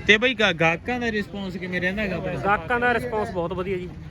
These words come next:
Speaker 1: ਪੂਰਾ ਵਧੀਆ ਰਹਿੰਦਾ
Speaker 2: ਪੂਰਾ
Speaker 1: ਹੈਗਾ ਬਾਈ।
Speaker 2: ਵਧੀਆ।
Speaker 1: ਤੇ ਬਾਈ ਜਿਵੇਂ ਹੁਣ
Speaker 2: ਹੁਣ
Speaker 1: ਕੋਈ
Speaker 2: aware
Speaker 1: ਭਰਾ
Speaker 2: ਹੋ ਰਹੇ ਨੇ ਲੋਕ ਇਸ ਚੀਜ਼ ਵੱਲ, ਕੁਦਰਤੀ ਖੇਤੀ ਵੱਲ।
Speaker 1: ਠੀਕ ਹੈ ਬਾਈ।
Speaker 2: ਤੇ ਕੁਦਰਤੀ ਖਾਣਾ ਖਾਣਾ ਪਸੰਦ ਕਰਦੇ ਆ। ਹੁਣ ਗੁੜ ਦੀ ਡਿਮਾਂਡ ਬਹੁਤ ਵੱਧ ਗਈ।
Speaker 1: ਅੱਛਾ ਬਾਈ।
Speaker 2: ਖੰਡ ਨੂੰ ਛੱਡਤਾ ਲੋਕਾਂ ਨੇ।
Speaker 1: ਖੰਡ, ਸਹੀ ਗੱਲ ਆ ਬਾਈ।
Speaker 2: ਖੰਡ ਮਿੱਠਾ ਜ਼ਹਿਰ ਹੈ,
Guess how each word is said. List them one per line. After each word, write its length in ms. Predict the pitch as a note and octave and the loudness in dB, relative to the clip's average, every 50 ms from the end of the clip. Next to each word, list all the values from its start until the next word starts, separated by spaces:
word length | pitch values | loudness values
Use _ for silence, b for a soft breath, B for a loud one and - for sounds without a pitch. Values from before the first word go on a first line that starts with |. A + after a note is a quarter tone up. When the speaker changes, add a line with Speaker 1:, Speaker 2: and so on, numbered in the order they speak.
| - - - | -12 -6 -2
Speaker 1:
ਪੂਰਾ 200 | C3+ C#3+ E3+ F3+ | 2 4 6 6
ਵਧੀਆ 280 | F3+ F#3 F3+ G3 G3 | 6 6 6 6 6
ਰਹਿੰਦਾ 240 | F3+ F3+ F3 F#3 F3+ | 6 6 4 4 2
Speaker 2:
ਪੂਰਾ 120 | F3 E3 D#3+ | 2 2 2
Speaker 1:
ਹੈਗਾ 80 | D3 | 0
ਬਾਈ। 100 | C#3 C3 | 0 0
Speaker 2:
ਵਧੀਆ। 340 | B2+ - - - - - - - | 0 -2 -4 -8 -10 -4 4 6
Speaker 1:
ਤੇ 100 | E3+ E3+ | 6 6
ਬਾਈ 180 | E3+ G3 G#3 | 6 6 4
ਜਿਵੇਂ 240 | F3+ F#3 F3+ F3 E3+ | 4 4 4 4 6
ਹੁਣ 120 | E3+ E3+ E3 | 6 4 4
Speaker 2:
ਹੁਣ 80 | G3+ | 4
Speaker 1:
ਕੋਈ 100 | G#3+ A3 | 6 6
Speaker 2:
aware 160 | G#3+ A3 A3 | 6 8 8
Speaker 1:
ਭਰਾ 160 | - - F3+ F3 | 8 8 6 6
Speaker 2:
ਹੋ 120 | A3+ A3+ | 4 4
ਰਹੇ 100 | A3+ A#3+ | 2 2
ਨੇ 120 | A#3+ A#3+ | 2 2
ਲੋਕ 300 | A#3 A3 A3 G#3+ G#3 E3+ | 4 4 4 4 4 2
ਇਸ 160 | G#3 G3+ - G#3 G3 G3 - G3 G3 - - | 0 -2 0 -2 -4 -4 -6 -8 -8 -6 -6
ਚੀਜ਼ 160 | G3+ G3+ F#3+ | -4 -2 0
ਵੱਲ, 200 | F#3+ F#3+ F#3 F#3 | 0 0 0 0
ਕੁਦਰਤੀ 380 | F3+ - F#3 F3 F#3 F#3 - F3+ | 0 0 0 0 0 0 0 -2
ਖੇਤੀ 320 | - F3+ F3+ F3+ - F3 | -2 -2 -4 -4 -2 -2
ਵੱਲ। 240 | E3+ E3 D#3 D#3+ F3 - - - - - | -2 0 -2 -2 -4 -6 -8 -6 -2 0
Speaker 1:
ਠੀਕ 180 | D#3 C#3 C3+ | 2 2 2
ਹੈ 60 | C3+ | 2
ਬਾਈ। 120 | A#2 A2+ - | 2 2 0
Speaker 2:
ਤੇ 60 | F3+ | 0
ਕੁਦਰਤੀ 400 | D#3+ F#3+ F#3 F3 F#3 F3 F3 F#3+ | 0 0 0 0 0 0 0 -2
ਖਾਣਾ 300 | G3+ F#3+ F3+ F3+ F#3 F#3 | 0 0 0 2 2 2
ਖਾਣਾ 240 | F#3 F3+ F3+ F3+ F3+ | 2 2 2 2 2
ਪਸੰਦ 340 | F3+ F3+ G3 F#3 E3+ E3 E3+ | 0 0 -2 -2 0 0 0
ਕਰਦੇ 220 | E3+ D#3+ E3 F3 | 0 0 2 2
ਆ। 20 | |
ਹੁਣ 140 | F3+ G#3 A3 | 2 2 4
ਗੁੜ 200 | G3+ G#3 G#3 A3 | 6 6 6 6
ਦੀ 160 | G#3 G#3 B3+ | 6 4 2
ਡਿਮਾਂਡ 280 | A3+ A3+ A3+ A#3 A#3 A#3 | 4 6 6 6 6 6
ਬਹੁਤ 280 | A3 G#3+ G3 F3 E3+ - | 6 4 4 4 4 4
ਵੱਧ 220 | C3+ D3 D3+ D#3 | 2 2 2 2
ਗਈ। 100 | E3 E3 - - - - | 2 0 0 0 4 4
Speaker 1:
ਅੱਛਾ 220 | F3+ F3 - A3+ G#3 | 4 6 6 6 6
ਬਾਈ। 120 | F3 D#3 | 6 6
Speaker 2:
ਖੰਡ 200 | G#3+ A3+ A#3 A#3 | 6 6 6 4
ਨੂੰ 100 | C4 C#4 | 2 2
ਛੱਡਤਾ 360 | A#3 G3+ A3 G3+ G#3 - G#3+ | 4 6 6 6 6 4 2
ਲੋਕਾਂ 300 | G3+ G3 F3+ - F#3 E3+ | 4 2 2 0 0 -2
ਨੇ। 100 | D3+ C3+ B2+ - | -2 -2 0 2
Speaker 1:
ਖੰਡ, 220 | D3+ D3 D3 D3 | 2 2 4 2
ਸਹੀ 260 | C#3+ C3+ D3 D#3 E3 E3 | 2 4 6 6 6 6
ਗੱਲ 160 | D#3 C3+ B2+ | 4 4 4
ਆ 60 | A#2+ | 4
ਬਾਈ। 180 | A#2 A#2 A2+ A2+ - - - | 2 2 2 0 -2 0 2
Speaker 2:
ਖੰਡ 220 | G#3 A3 A#3+ C4+ | 2 4 6 6
ਮਿੱਠਾ 400 | C4 B3 A#3 - - - B3 B3 | 6 6 6 4 6 6 6 6
ਜ਼ਹਿਰ 280 | A3+ B3 A#3+ G#3+ G#3 F3 | 6 6 4 4 4 4
ਹੈ, 80 | C#3 | 2